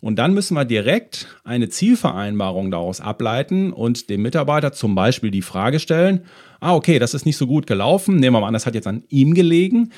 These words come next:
dann könnten wir einfach sagen, okay, was können Sie denn tun, damit das nächste Woche besser läuft? Das heißt, ich spiele ihm einfach den Ball rüber und frage ihn, was er tun kann. Und wenn es etwas ist, was auf Unternehmensseite ist, was ich als Führungskraft organisieren muss,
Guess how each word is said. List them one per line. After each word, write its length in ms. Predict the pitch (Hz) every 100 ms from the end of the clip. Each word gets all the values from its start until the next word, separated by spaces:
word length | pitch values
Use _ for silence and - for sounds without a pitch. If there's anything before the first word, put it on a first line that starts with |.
| - -
dann 140 | 113
könnten 200 | 151 151
wir 80 | 131
einfach 180 | 143 131
sagen, 200 | 143 135
okay, 220 | 120 139
was 160 | 120 -
können 220 | 131 120
Sie 140 | 143
denn 200 | 156 139
tun, 320 | - 139 160
damit 280 | 131 120 127
das 200 | 135 -
nächste 380 | 117 131 131 131
Woche 240 | 117 131
besser 320 | 95 107 101 85
läuft? 500 | 80 76 - - _ _ _ _
Das 160 | - 117
heißt, 140 | 127
ich 100 | 123
spiele 300 | - 175 156
ihm 300 | 131 156 202
einfach 300 | 131 160 156
den 200 | 131 117
Ball 220 | 92 104 107
rüber 400 | 107 151 202 123
und 120 | 104
frage 320 | - 107 101
ihn, 340 | - 143 185
was 180 | 139 135
er 240 | - 127 127
tun 340 | 131 120 107
kann. 340 | 90 82 76 - _ - - - - _
Und 420 | - 110 110 95 113
wenn 100 | 113
es 120 | 117
etwas 260 | 117 117
ist, 220 | - 117 107
was 160 | 101
auf 120 | 92
Unternehmensseite 800 | 107 98 101 139 190 185 180 185
ist, 300 | 170 185 180
was 160 | 101 95
ich 100 | 107
als 140 | 90
Führungskraft 640 | - 131 127 147 - 165 -
organisieren 580 | 156 165 151 156 170
muss, 400 | 165 185 185 -